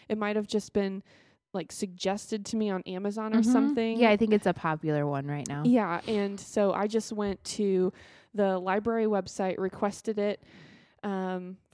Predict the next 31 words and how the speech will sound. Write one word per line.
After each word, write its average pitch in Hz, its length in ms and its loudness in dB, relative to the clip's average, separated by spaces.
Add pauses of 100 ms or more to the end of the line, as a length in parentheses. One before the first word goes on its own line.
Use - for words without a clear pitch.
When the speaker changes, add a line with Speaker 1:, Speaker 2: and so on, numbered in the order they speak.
Speaker 1:
for 202 160 2
my 208 140 -2
Kindle. 190 540 0
I 190 80 2
didn't 196 300 2
read 196 260 -2
anything 202 400 -2
about 185 280 2
it, 170 80 2
which 185 120 4
Speaker 2:
Mm-hmm. 185 80 6
Speaker 1:
is 185 80 0
my 180 160 -6 (220)
favorite 196 340 2
way 196 180 2
to 196 120 -2
start 190 280 6
a 202 40 8
Speaker 2:
Mm-hmm. 220 80 6
Speaker 1:
book. 175 340 0 (320)
And 190 240 0
so 180 520 4 (540)
just, - 440 -2 (260)
I 214 120 0
think 220 200 -4
from 208 220 -2
the 185 140 2
first 202 520 -2
page, 165 640 -4
it 190 160 -4
was 180 320 -10